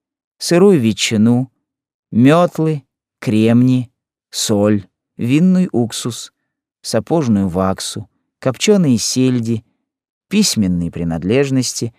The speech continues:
грибной соус, тесьму, хлеб, валаны, яйца и грифели для аспидных досок.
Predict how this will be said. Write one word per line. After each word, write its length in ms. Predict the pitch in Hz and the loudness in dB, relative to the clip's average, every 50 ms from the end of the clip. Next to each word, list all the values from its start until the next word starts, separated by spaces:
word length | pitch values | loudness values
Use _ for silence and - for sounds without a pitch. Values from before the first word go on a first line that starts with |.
| _ _ _ _ - | _ _ _ _ -10
грибной 580 | - 123 131 131 131 117 127 127 120 110 101 90 | -4 -2 0 0 0 2 2 2 2 2 0 -2
соус, 640 | - - - 135 139 143 139 139 131 - - - _ _ _ _ _ _ | -4 -2 0 2 2 2 2 2 0 -2 -8 -14 _ _ _ _ _ _
тесьму, 720 | - - 185 175 - - - 143 135 131 135 143 143 127 _ _ _ | -8 -6 -4 -4 -4 -2 -2 0 2 2 2 2 0 -4 _ _ _
хлеб, 580 | - - - 98 92 98 101 104 107 - - - - _ _ _ _ _ _ _ _ _ _ _ _ _ _ _ _ _ _ - | -14 -10 -6 -4 -2 -2 0 0 -2 -4 -6 -12 -20 _ _ _ _ _ _ _ _ _ _ _ _ _ _ _ _ _ _ -8
валаны, 760 | - 131 160 170 151 123 117 131 139 139 143 139 139 127 _ _ _ _ _ _ _ _ _ _ _ _ _ _ _ - | -4 0 0 2 2 2 2 2 2 2 2 0 -2 -6 _ _ _ _ _ _ _ _ _ _ _ _ _ _ _ -6
яйца 680 | 110 104 107 131 156 170 180 190 185 - - - 208 | -2 0 2 2 4 4 2 2 0 -2 -6 -8 -8
и 220 | 196 202 - 143 156 | -8 -4 -2 -2 0
грифели 520 | 151 175 190 214 226 214 - 220 190 180 | 0 0 0 0 0 0 -2 -2 -2 -2
для 240 | 135 120 131 131 123 | 0 0 0 0 0
аспидных 640 | - - 135 147 - - - 165 139 143 139 127 | 0 0 -2 -2 -2 -4 -6 -4 -2 -2 -2 -2
досок. 680 | 120 127 123 104 - - - 98 95 92 - - - _ | 0 -2 -2 -2 -2 -4 -6 -8 -8 -8 -12 -16 -20 _